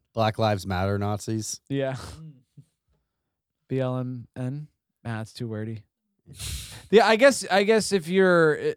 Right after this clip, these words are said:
Speaker 2: if, if you are progressive,
Speaker 3: Yeah.
Speaker 2: right, you'd, you would want the Nazis to not be accepting of gay people so that if you're gay, there's no chance you could go over the Nazis.
Speaker 1: Of
Speaker 2: You know what I mean?
Speaker 1: course. Of course.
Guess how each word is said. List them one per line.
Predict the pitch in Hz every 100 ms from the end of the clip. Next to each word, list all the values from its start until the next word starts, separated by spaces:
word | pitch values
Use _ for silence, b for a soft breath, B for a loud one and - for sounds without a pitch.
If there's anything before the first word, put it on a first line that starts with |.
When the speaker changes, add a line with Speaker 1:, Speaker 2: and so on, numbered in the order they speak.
| -
Speaker 2:
if, | 156 135 139 -
if | 156 127
you | 156 170
are | 165 156 147 143 139 131 _
progressive, | - 143 139 - 117 120 - _ -
Speaker 3:
Yeah. | 135
Speaker 2:
right, | 131 123
you'd, | 156 151 160 160 - - _
you | 170 170
would | 170 160
want | 147 175 190 196 165 _ _
the | 156 165
Nazis | 160 160 - 156 151 135 - - _ _ _ -
to | 160
not | 175 185 180
be | 185
accepting | 170 156 165 151 143
of | 135
gay | 143 143
people | 127 123 120 120 117 113 _ _ _ _ _
so | - 151
that | 151 143 143
if | 175 147
you're | 160 147
gay, | 151 143 127 117 110 _ _ _ _ _ _ _ _
there's | 151 143 117
no | 127 143 156 156
chance | 151 - 139 120 -
you | 117
could | 110
go | 117
over | 110 104
the | 101
Nazis. | 101 82 90 - - - -
Speaker 1:
Of |
Speaker 2:
You | 135
know | 131
what | 123
I |
mean? | 123 127
Speaker 1:
course. | 120 107 - _
Of | 107
course. | - - 98 80 - - -